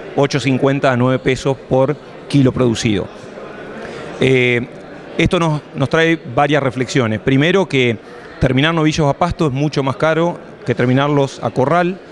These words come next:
cosa que en el consciente colectivo de la gente eso no está tan implícito, este, y eso está explicado por la ineficiencia de un novillo para terminarse ganando quinientos gramos por día, eh,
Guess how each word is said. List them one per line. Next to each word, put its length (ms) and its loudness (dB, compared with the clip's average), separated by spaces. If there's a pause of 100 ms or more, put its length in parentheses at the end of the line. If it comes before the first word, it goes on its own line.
(320)
cosa 320 0
que 60 0
en 80 2
el 80 0
consciente 880 0
colectivo 400 2
de 80 2
la 60 0
gente 420 0
eso 180 -2
no 120 0
está 300 0
tan 400 0 (260)
implícito, 760 2 (420)
este, 520 2
y 160 4
eso 180 0
está 160 -2
explicado 440 0
por 140 0
la 80 2
ineficiencia 640 0
de 60 2
un 60 0
novillo 360 2
para 180 0
terminarse 480 0
ganando 320 0
quinientos 340 0
gramos 220 2
por 140 2
día, 340 2 (360)
eh, 200 2